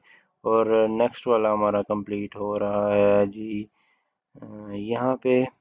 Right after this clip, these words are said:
ठीक है, और उससे नेक्स्ट, अ, यहाँ पे, और उससे लास्ट वाला जो है हमारा यहाँ पे, ठीक है।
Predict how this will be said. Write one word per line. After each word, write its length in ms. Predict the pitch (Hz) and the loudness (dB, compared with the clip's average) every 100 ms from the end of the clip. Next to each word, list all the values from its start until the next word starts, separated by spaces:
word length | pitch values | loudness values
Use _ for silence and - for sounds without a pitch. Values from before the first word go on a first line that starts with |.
| _ _ _ | _ _ _
ठीक 220 | 107 101 | -12 -6
है, 80 | 131 - _ _ _ - | -6 -6 _ _ _ -6
और 220 | 113 113 | -2 0
उससे 300 | 110 - 120 | -2 0 2
नेक्स्ट, 480 | 113 110 101 - - | 4 2 0 -6 -2
अ, 600 | 107 107 107 107 104 104 | 0 2 2 4 4 2
यहाँ 320 | 104 113 127 | 2 2 0
पे, 360 | 131 147 160 _ _ _ _ _ _ _ _ _ _ _ _ _ _ | 2 0 -2 _ _ _ _ _ _ _ _ _ _ _ _ _ _
और 160 | 110 110 | -2 0
उससे 680 | 110 - 113 107 107 - 110 | -2 -2 2 4 4 0 -2
लास्ट 340 | 113 127 - | 2 2 0
वाला 240 | 127 110 104 | -2 0 0
जो 160 | 101 | 0
है 60 | 101 | 0
हमारा 280 | 104 98 101 | 0 -4 -6
यहाँ 320 | - 107 101 | -6 -6 -6
पे, 120 | 95 - _ _ _ _ _ _ | -10 -16 _ _ _ _ _ _
ठीक 240 | - 117 | -16 -10
है। 80 | 139 | -8